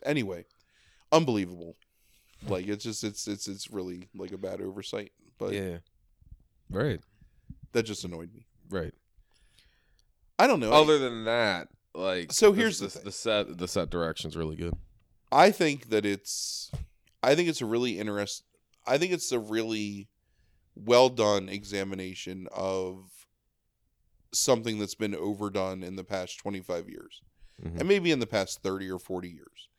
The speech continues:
Speaker 1: which is the idea of, well, uh, you know, whatever, like Kramer versus Kramer. It's like, people can't stay married. Like, you know, why do you cheat on someone? Like, why do you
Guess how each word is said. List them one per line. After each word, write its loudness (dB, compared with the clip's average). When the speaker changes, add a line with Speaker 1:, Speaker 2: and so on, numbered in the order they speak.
Speaker 1:
which 0
is -2
the 4
idea 4
of, -2
well, 0
uh, 4
you -2
know, -6
whatever, 0
like -4
Kramer -2
versus -4
Kramer. -10
It's -14
like, -4
people -6
can't 0
stay -4
married. -8
Like, -8
you -8
know, -8
why 6
do -4
you -6
cheat -6
on -6
someone? -12
Like, -12
why 2
do -6
you -8